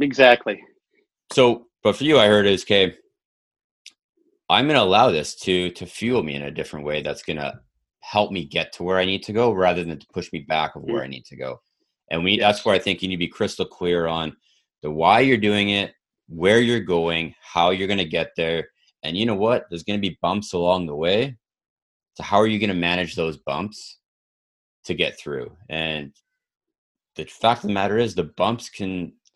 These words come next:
Speaker 2: s-, either help us or really push us back. And, you know, for
Speaker 1: Correct.
Speaker 2: you, I'm hearing it's, I'm taking them,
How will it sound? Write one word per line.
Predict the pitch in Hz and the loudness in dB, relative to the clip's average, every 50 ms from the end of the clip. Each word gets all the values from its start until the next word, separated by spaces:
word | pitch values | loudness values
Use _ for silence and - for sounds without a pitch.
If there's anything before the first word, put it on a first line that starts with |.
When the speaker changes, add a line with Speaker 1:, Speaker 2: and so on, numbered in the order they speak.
| _ _ _ _ _ _ _ _ _ _ _ _ _ _ _ _ _ _ _ 92 82 76 - _ - _ _ | _ _ _ _ _ _ _ _ _ _ _ _ _ _ _ _ _ _ _ -16 -16 -16 -18 _ -20 _ _
Speaker 2:
s-, | - - - - | -14 -14 -12 -6
either | - 101 90 87 85 76 | -4 -2 0 0 0 0
help | - - 104 135 - - | 0 2 2 2 4 4
us | 208 185 - - | 0 0 2 2
or | 120 104 92 | 2 2 2
really | 90 98 110 123 113 | 2 2 2 2 2
push | 110 - 117 107 - | 0 0 -2 -2 -2
us | 117 101 - | -2 -8 -6
back. | - 85 69 58 57 - - | -4 -2 -2 -2 -4 -6 -8
And, | 82 82 80 78 73 76 | -6 -6 -6 -6 -6 -8
you | 82 80 | -8 -6
know, | 80 80 | -6 -4
for | - 117 | -4 -2
Speaker 1:
Correct. | 107 82 85 | -4 -4 -6
Speaker 2:
you, | 95 113 117 117 | -6 -6 -4 -2
I'm | 110 98 | -2 -2
hearing | 98 101 98 101 98 92 | 0 0 0 0 2 2
it's, | 90 87 - - - - - _ _ _ _ _ - | 0 0 0 -4 -12 -16 -16 _ _ _ _ _ -10
I'm | 82 85 | -10 -8
taking | - - 107 110 98 110 120 | -2 2 2 2 2 0 -4
them, | 113 110 110 110 107 - | -4 -2 -2 -4 -6 -10